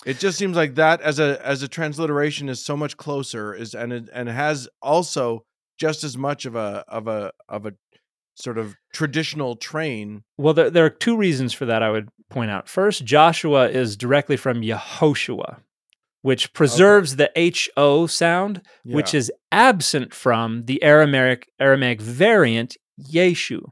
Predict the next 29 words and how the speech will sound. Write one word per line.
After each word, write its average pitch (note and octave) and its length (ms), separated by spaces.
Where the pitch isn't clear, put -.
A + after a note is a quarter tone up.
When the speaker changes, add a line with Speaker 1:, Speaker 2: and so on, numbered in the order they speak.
Speaker 1:
Okay. C#3+ 280
Speaker 2:
So C#3+ 200
the C#3 200
H A3 280
O F3+ 220
isn't E3 360
there C#3+ 480
in C#3 260
the C3 80
way C3+ 260
Jesus' B2 500
name A#2+ 240
was B2 280
pronounced A#2 500
in A#2 120
the G#2+ 60
first A#2 320
century. C3+ 380
So C#3+ 140
Joshua C3 600
would A#2+ 140
also C3 320
be B2+ 160
inaccurate A#2+ 420
in A2 60
that A2 160
regard. A#2+ 400
But D#3 80
also, E3 540